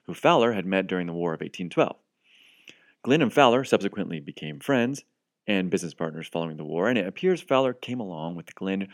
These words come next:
for the sole purpose of having some adventure. Well, he'd definitely find it on the Glenn Fowler expedition of eighteen twenty-one to twenty-two.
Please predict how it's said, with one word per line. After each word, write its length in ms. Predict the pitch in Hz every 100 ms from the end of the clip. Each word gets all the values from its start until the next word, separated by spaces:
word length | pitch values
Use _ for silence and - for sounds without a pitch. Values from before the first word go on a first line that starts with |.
| - -
for 160 | - 127
the 120 | 110
sole 280 | - 147 143
purpose 400 | 143 139 143 - -
of 140 | 87
having 380 | - 85 107 131
some 200 | 127 139
adventure. 480 | 131 82 - - - _ _ _ _ -
Well, 300 | 95 123 127 _ _
he'd 260 | 98 82 78
definitely 380 | 127 139 139 131
find 260 | 127 131
it 60 | 131
on 100 | 85
the 80 | 78
Glenn 300 | 82 110 120
Fowler 320 | 117 117 113
expedition 420 | - 104 117 123
of 120 | 87 -
eighteen 400 | 117 113 120 117
twenty-one 440 | 117 127 123 131
to 60 | 139
twenty-two. 600 | - 107 135 90 85 -